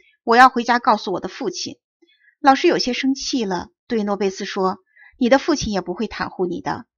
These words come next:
况且在学校只有老师才有权利判断对错、奖励惩处。”随后，老师又和蔼地对他说：“诺贝斯，你要好好的改变一下自己，你要尊重你的每一个同学。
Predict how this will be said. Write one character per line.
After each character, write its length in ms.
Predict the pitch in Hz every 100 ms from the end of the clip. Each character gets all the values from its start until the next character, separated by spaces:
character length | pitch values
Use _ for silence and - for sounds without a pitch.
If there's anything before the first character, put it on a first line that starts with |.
| _
况 240 | - 214
且 300 | - 185 - - - _
在 140 | 285
学 160 | 247 226
校 320 | 226 214 185
只 160 | - 262
有 120 | 269
老 180 | 233 185
师 180 | -
才 160 | 233 233
有 120 | 185
权 240 | 175 185 175
利 120 | 180
判 200 | - 190
断 180 | 190 180
对 140 | 190
错、 340 | 175 - 175 - - -
奖 200 | 220 175
励 140 | 208
惩 260 | 180 - 185
处。” 300 | - 151 - _ _ _ _ _ _
随 240 | - - 226
后， 300 | - 202 - - -
老 120 | 233
师 140 | 226 269
又 140 | 247
和 180 | - 214
蔼 140 | 214
地 100 | 180
对 140 | 180 190
他 160 | -
说 420 | 175 - 170 214 - _ _
：“诺 160 | - 190
贝 140 | 180
斯， 340 | 175 - 160 - _ - -
你 100 | 247
要 140 | 269
好 160 | 254 220
好 160 | 233 190
的 80 |
改 160 | 190 190
变 200 | 208 214
一 40 |
下 220 | 170 196 175
自 180 | 208
己， 340 | 180 - 160 - - -
你 120 | 247
要 140 | 247 254
尊 240 | 269 277
重 180 | 285 240
你 100 | 185
的 100 | 175
每 120 | 190
一 160 | 170 185
个 140 | 247
同 240 | 226 175 180
学。 360 | - 143 165